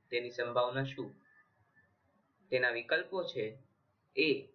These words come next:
છવ્વીસ ભાગ્યા એકાવન, બી એક ભાગ્યા બે, સી એક ભાગ્યા ચાર અને ડી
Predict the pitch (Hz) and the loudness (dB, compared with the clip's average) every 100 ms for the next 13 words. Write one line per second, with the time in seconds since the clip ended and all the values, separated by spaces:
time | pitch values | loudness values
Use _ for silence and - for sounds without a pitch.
0 | _ _ _ _ _ _ - 131 185 202 | _ _ _ _ _ _ -2 0 0 0
1 | 147 135 135 127 131 131 123 110 110 - | 0 2 4 2 0 0 0 -2 -8 -14
2 | - _ 139 143 156 135 - 135 175 - | -20 _ 0 2 2 -2 0 2 2 -2
3 | 139 131 131 113 120 110 107 - _ _ | -2 0 0 -2 -2 -4 -6 -18 _ _
4 | - - 175 135 - _ _ _ - 165 | -16 -8 -4 -4 -8 _ _ _ 0 0
5 | - 147 135 131 117 131 110 110 _ _ | 0 -2 2 2 2 0 -2 -4 _ _
6 | _ _ - 113 110 151 143 113 | _ _ -12 -8 -2 -2 -2 -4